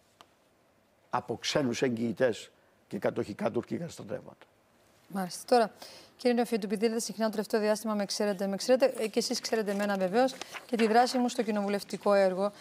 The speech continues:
Speaker 2: Και θέλω να πάμε σε προτάσεις νόμου, διότι, ε, πάντα ο Αβέροφ είναι ο Φίτου, σας παρακολουθώ, το γνωρίζετε, το έχουμε
Speaker 1: Ναι.
Speaker 2: πει πολλές φορές, πρέπει να πω και στους τηλεθεατές, ότι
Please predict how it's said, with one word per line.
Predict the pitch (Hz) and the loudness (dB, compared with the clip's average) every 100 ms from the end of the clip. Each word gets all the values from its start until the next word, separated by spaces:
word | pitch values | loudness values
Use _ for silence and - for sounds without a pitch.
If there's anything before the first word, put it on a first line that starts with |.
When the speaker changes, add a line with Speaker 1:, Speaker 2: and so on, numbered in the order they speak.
| - - | -20 -8
Speaker 2:
Και | 214 | 0
θέλω | 262 | 4
να | 277 | 4
πάμε | 262 277 | 4 4
σε | 277 | 2
προτάσεις | 254 247 262 240 233 | 2 4 4 2 0
νόμου, | 269 285 254 | 0 2 4
διότι, | 254 254 277 262 - - - _ | 2 2 -2 -2 -12 -20 -20 _
ε, | 226 220 - - | -4 -4 -4 -2
πάντα | - 285 277 254 | 4 4 6 4
ο | |
Αβέροφ | 220 214 226 220 | 4 2 0 -2
είναι | 214 | -6
ο | |
Φίτου, | 196 294 294 | -2 -2 -2
σας | 269 - | -6 -2
παρακολουθώ, | 226 220 302 | 0 0 -2
το | 285 | 0
γνωρίζετε, | 233 220 208 233 240 | 2 2 2 -2 0
το | 254 | 0
έχουμε | 233 | 0
Speaker 1:
Ναι. | 240 | 0
Speaker 2:
πει | 240 | 0
πολλές | 220 226 240 | 0 0 0
φορές, | 240 226 | -2 0
πρέπει | 247 220 | -4 -2
να | |
πω | 233 | -2
και | |
στους | 233 - | -4 -6
τηλεθεατές, | 220 208 214 190 214 220 | -8 0 0 0 -2 -4
ότι | 185 214 | -4 -6